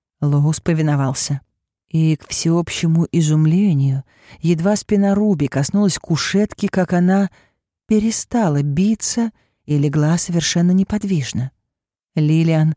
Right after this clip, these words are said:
торопливым шепотом отдала Аде несколько указаний,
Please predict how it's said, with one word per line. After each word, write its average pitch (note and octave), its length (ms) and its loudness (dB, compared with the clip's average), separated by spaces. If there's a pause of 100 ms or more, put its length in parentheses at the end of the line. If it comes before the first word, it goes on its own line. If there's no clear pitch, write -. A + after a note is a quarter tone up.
(280)
торопливым F3 560 0
шепотом F#3 560 -2 (100)
отдала E3 500 -2
Аде D#3+ 280 -2
несколько E3 400 -2
указаний, E3+ 760 0